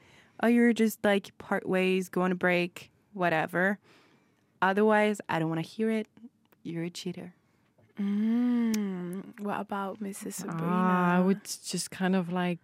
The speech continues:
Speaker 3: keep an open mind. But, I mean, if, uh, if I'm, if we talk about it and say, "Yeah, I've been cheating,"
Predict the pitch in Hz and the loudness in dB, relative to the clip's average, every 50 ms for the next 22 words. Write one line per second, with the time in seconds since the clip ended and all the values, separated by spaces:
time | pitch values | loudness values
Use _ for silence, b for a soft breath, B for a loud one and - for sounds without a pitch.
0 | _ - - - _ 185 185 180 180 180 175 - - 196 196 202 226 254 311 330 | _ -20 -20 -8 _ 0 2 2 2 2 0 0 0 0 2 4 4 4 2 2
1 | 269 196 175 165 B B B B B B B - 202 208 202 208 202 196 202 196 | 2 2 0 -2 B B B B B B B 0 4 4 6 6 8 8 6 6
2 | - 196 185 175 - - - 190 185 180 180 175 175 175 175 175 175 175 170 175 | 4 2 0 -2 -4 -2 0 2 4 4 4 4 2 2 2 2 2 0 0 -2
3 | 170 - - 180 180 175 175 175 170 - 175 175 - 190 180 - 190 180 - 175 | -2 -2 0 0 2 2 0 0 -2 -2 -4 -4 -4 -4 -2 0 -2 -2 0 0
4 | 175 170 165 165 165 160 165 165 160 - - 165 185 247 254 175 156 151 - 151 | 0 0 0 0 0 0 -2 -2 -4 -4 -4 -4 -2 -2 -2 -2 -4 -4 -6 -8
5 | 151 - - - 147 165 175 190 190 180 | -8 -8 -8 -6 -4 -4 -2 -2 -2 -4